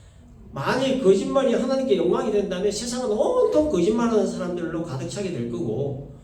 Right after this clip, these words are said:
그 거짓 때문에 심판받을 일도 없다, 그런 얘기예요. 이건 역시 말도 안 되는 억지 주장, 궤변이라는 얘기입니다.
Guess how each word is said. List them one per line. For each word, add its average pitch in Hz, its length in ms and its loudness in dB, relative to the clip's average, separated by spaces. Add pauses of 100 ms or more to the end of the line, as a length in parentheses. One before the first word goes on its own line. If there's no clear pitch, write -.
(340)
그 285 260 2
거짓 175 360 2
때문에 208 240 4
심판받을 233 720 -2
일도 170 240 0
없다, 143 540 -4
그런 151 200 -4
얘기예요. 110 440 -4 (540)
이건 - 300 -4
역시 571 240 4
말도 180 380 -2
안 214 120 -2
되는 208 220 2
억지 180 260 -4
주장, 170 340 -6 (260)
궤변이라는 139 760 0
얘기입니다. - 600 -6